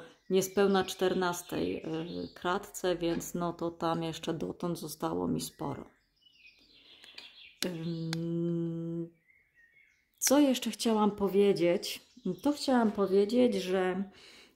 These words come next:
y, od, od wtorku, y, wyszyłam na,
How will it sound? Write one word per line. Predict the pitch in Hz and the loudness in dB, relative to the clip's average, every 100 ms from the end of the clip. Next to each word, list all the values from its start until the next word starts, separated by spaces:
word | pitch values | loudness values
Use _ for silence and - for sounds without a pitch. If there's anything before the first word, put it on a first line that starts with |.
| - | -8
y, | 170 165 190 - _ _ _ _ | -4 -4 -6 -14 _ _ _ _
od, | 175 185 160 190 175 147 - _ _ _ _ _ _ _ _ _ _ _ _ _ _ - - _ - | 0 0 4 2 2 -2 -16 _ _ _ _ _ _ _ _ _ _ _ _ _ _ -20 -20 _ -14
od | - | -12
wtorku, | - 208 254 - - 208 - - - - - 190 | -4 4 4 4 4 4 4 -2 -18 -18 -2 0
y, | |
wyszyłam | 180 175 - 208 196 180 165 165 165 | 2 0 -2 0 0 0 0 -2 -4
na, | 160 156 151 156 | -4 -4 -6 -8